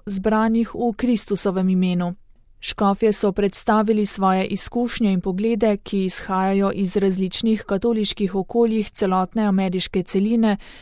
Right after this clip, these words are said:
ter spregovorili o uspehih in izzivih na področju komuniciranja. Beseda je nanesla tudi na vprašanje, kako živeti vero v naglo spreminjajočem se svetu,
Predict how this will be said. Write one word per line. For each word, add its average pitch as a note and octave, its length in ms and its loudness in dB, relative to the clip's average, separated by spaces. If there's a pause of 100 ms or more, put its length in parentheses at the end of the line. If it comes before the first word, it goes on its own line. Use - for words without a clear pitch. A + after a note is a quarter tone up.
(100)
ter C4 160 0
spregovorili A3+ 920 4
o G3 120 2
uspehih A3 840 0
in G#3+ 180 2
izzivih G3+ 600 0
na F#3+ 120 2
področju F#3+ 560 2
komuniciranja. F#3+ 920 2 (840)
Beseda A3 460 4
je G#3 180 4
nanesla F#3+ 560 2
tudi A3 260 0
na F#3+ 160 4
vprašanje, A3+ 840 0
kako A#3+ 300 0
živeti G3+ 500 0
vero G#3+ 500 4
v G3 140 2
naglo F#3+ 400 2
spreminjajočem G3 920 2
se F#3+ 200 -2
svetu, G#3 520 0